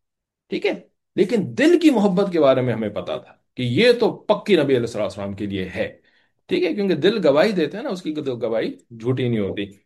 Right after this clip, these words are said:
तो दिल की कैफियत ऐसी होती है। तो साद रज़ियल्लाहु अन्हु, उन्होंने फिर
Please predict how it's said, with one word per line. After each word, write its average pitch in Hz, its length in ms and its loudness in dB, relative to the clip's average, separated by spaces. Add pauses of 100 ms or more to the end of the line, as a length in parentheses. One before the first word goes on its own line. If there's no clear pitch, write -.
(720)
तो 185 420 6 (880)
दिल 180 200 2
की 170 120 -4
कैफियत 120 500 -2
ऐसी 117 240 -2
होती 95 240 -6
है। 104 80 -6
तो - 100 -10
साद 165 280 2
रज़ियल्लाहु 131 340 0
अन्हु, 120 180 -2
उन्होंने 120 320 -4
फिर 135 180 -4